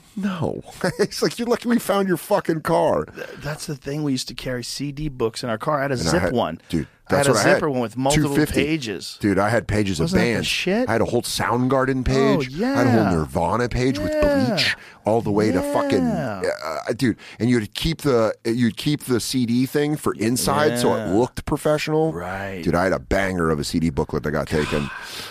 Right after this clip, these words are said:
Speaker 1: But then, uh, that
Speaker 2: These
Speaker 1: night,
Speaker 2: kids today.
Speaker 1: yeah, they're just like, "Nah, digital. I won't own my media." But we went, I went to my buddy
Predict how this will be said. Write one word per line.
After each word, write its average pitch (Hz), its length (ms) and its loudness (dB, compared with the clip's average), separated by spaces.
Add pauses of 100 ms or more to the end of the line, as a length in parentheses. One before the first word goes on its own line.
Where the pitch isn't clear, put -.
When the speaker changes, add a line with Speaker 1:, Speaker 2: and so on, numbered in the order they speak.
(180)
Speaker 1:
But 120 160 2
then, 120 240 2
uh, 87 340 0
that 98 160 2
Speaker 2:
These 71 120 -2
Speaker 1:
night, 92 60 2
Speaker 2:
kids - 160 -8
today. 76 340 -14 (160)
Speaker 1:
yeah, 98 300 0
they're 92 100 2
just 82 160 0
like, 85 160 -2
"Nah, 95 160 -2
digital. 101 440 0
I 87 80 2
won't 98 260 0
own 104 180 2
my 87 160 0
media." 85 480 -2 (320)
But 98 340 0 (220)
we 104 220 2
went, 113 240 2 (180)
I 95 60 2
went 101 140 0
to - 60 -4
my 87 80 2
buddy 78 520 -2